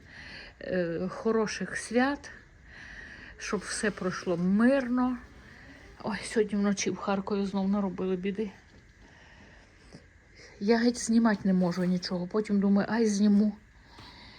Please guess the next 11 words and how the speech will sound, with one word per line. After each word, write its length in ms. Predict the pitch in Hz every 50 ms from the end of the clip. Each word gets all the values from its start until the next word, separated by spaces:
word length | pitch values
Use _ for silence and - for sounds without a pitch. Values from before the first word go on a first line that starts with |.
| - - -
Геть 340 | 185 180 202 226 233 220 208
мені 240 | 226 233 226 226 214
говорить 440 | 214 220 220 226 226 226 214 -
тяжко. 500 | - 208 175 180 160 - - - 202 190 175 - - - - - - - - - - - - - - - - - - - - - _ - - - - - - - - - - - _ _ - - - - - - - - - - - 202
І 40 |
це 160 | - - - 190 - 202
морквочка 680 | 208 208 220 233 233 - - - 196 - - - -
в 60 | 202
мене. 180 | 208 208 208 214 214 - - - - - - - - - - - - - - - - - -
Бачите? 400 | 226 214 - - - - - - - - - - - - - - - - - - - - - - - - - - - - - - - - _ - - - - - - - - - - - - _ - - - - _ - - _ _ _ - - - - - - - - - - - - - - - - - - - - - - - - -
Гарненька. 640 | 208 214 233 214 214 208 208 208 202 - - 196